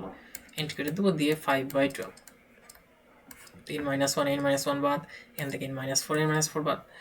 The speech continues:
তাহলে এখানে আবার পড়ে থাকলো, উপরে পড়ে থাকলো n minus twenty, n minus three। তাহলে যদি গুণ করে দিই, তাহলে কি? n square minus two n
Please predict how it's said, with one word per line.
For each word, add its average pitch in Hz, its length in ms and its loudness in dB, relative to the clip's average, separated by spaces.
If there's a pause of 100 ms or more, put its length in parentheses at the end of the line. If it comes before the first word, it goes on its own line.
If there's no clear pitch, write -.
(300)
তাহলে - 180 -6
এখানে 277 180 0
আবার 277 160 2
পড়ে 143 200 2
থাকলো, 196 220 0 (2250)
উপরে 151 240 -2
পড়ে 147 160 0
থাকলো 156 180 0 (240)
n - 100 4
minus 151 240 4
twenty, 156 300 0
n - 80 -6
minus 135 220 0
three। 135 160 -4
তাহলে 135 200 -6
যদি 139 160 -6
গুণ 143 140 -2
করে 139 160 2
দিই, 143 140 -2
তাহলে 135 200 -4
কি? - 60 -10 (640)
n - 20 -4 (140)
square 165 320 -2 (1300)
minus 139 300 0 (140)
two 285 120 -6 (140)
n - 20 4